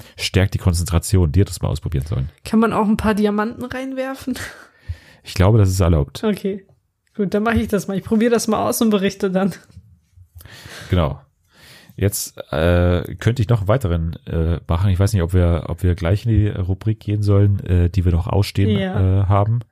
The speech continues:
Speaker 2: Äh,
Speaker 1: Ich glaub schon, oder?
Speaker 2: ja, gut wär's.
Speaker 1: Ja. Okay. Dann, äh, gehen wir jetzt, äh, in die Rubrik, äh, der Song der Woche.
Speaker 2: Genau.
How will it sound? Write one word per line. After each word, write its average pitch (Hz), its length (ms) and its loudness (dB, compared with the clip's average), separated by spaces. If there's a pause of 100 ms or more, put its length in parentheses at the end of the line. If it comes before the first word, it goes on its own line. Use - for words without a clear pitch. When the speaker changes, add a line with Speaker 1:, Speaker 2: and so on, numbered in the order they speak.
(140)
Speaker 2:
Äh, 202 220 -4
Speaker 1:
Ich - 60 -2
glaub 92 160 2
schon, 73 160 0
oder? 104 240 2 (400)
Speaker 2:
ja, 180 360 0 (240)
gut 190 260 -4
wär's. 185 200 -4
Speaker 1:
Ja. 123 140 -2 (720)
Okay. 76 340 -2 (400)
Dann, 92 260 2
äh, 90 160 -2
gehen 92 180 0
wir 92 100 4
jetzt, - 340 0
äh, 87 260 0
in 87 200 -2
die 87 120 2
Rubrik, 98 500 -2
äh, 85 120 -4
der 82 220 2
Song 101 320 2
der 90 160 2
Woche. 117 180 2
Speaker 2:
Genau. 180 360 -2